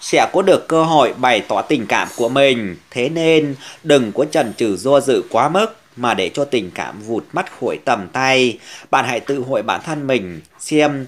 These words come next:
ai là người thực sự yêu mến, điều mà mình mong muốn là gì.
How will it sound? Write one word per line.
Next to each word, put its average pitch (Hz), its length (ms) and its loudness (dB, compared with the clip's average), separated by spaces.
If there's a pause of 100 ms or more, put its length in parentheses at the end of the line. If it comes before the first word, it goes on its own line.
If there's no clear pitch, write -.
ai 135 240 -2
là 120 140 0
người 98 520 -2 (100)
thực 123 160 -6
sự - 420 -4
yêu 135 180 -2
mến, 120 280 0 (260)
điều 127 200 2
mà 98 140 -2
mình 98 300 -6
mong 127 200 -6
muốn 117 180 -6
là 135 260 -2
gì. 101 540 0